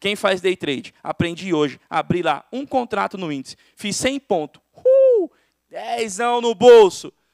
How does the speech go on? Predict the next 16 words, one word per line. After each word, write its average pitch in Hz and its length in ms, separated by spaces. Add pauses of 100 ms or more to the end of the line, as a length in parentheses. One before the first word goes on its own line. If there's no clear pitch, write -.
estou - 280
obrigado 156 420
a 160 60
entregar 151 300
a - 20
declaração 143 440
do - 60
imposto - 240
de - 80
renda. - 180 (480)
Por 151 140
quê? 190 260 (300)
Não 170 340
é 196 200 (640)
montante 147 380
financeiro, 151 520